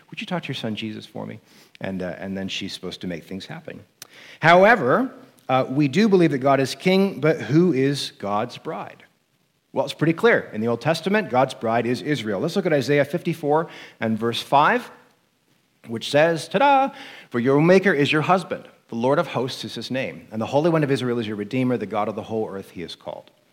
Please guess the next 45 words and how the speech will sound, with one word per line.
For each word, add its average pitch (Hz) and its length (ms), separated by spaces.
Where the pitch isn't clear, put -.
Um, - 180
I 131 60
don't 190 80
know 208 40
if 147 80
you've 147 120
looked 151 180
at 117 80
the 113 60
story 131 320
of 123 260
the 117 60
Bible 123 260
this 113 220
way 107 60
before, 170 340
but 160 100
it's 156 140
kind 214 180
of 170 140
one 147 260
giant 123 380
marriage, 95 480
where 113 100
God 139 280
calls 143 280
Israel, 185 400
and 113 160
then 127 140
he 131 160
brokers 139 480
a 107 100
marriage 135 300
agreement 156 300
with 156 160
them 170 100
at 139 120
the, 98 120
at 107 200
Sinai. 156 460
It's 131 120
called 107 180
the 95 60
Ten 123 220
Commandments. 131 600